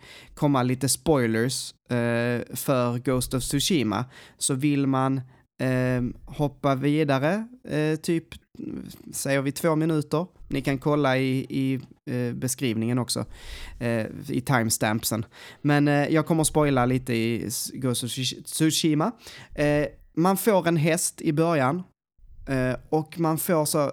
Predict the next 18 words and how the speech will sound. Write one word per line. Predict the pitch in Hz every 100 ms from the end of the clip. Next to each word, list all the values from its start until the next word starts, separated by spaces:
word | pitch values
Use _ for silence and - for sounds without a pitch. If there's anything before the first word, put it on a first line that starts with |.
| -
världens | 151 185 156 151 151 - -
finaste | - 202 214 185 135 131 - 143 139 139 139 139
band | 151 196 110 117 131 127
till | 196
den | 185 117 123
hästen. | 131 120 - - 107 143 - - - - - -
Ehm, | 131 127 123 120 120 120 156 _ _ _ _ _ _ _ 156
och | 151
sen | 175 139 131
så | - 139 135 127 127 - _ _ _ _ _ _ 147 -
dör | 180 160 120 107 110
ju | 113 127 139
hästen. | 143 110 - - 92 113 _ _ _ _ _
Och | - 147
det | 165
var, | 147 139 127
eh, | 123 - _ _ 113 92 -
typ | 170 151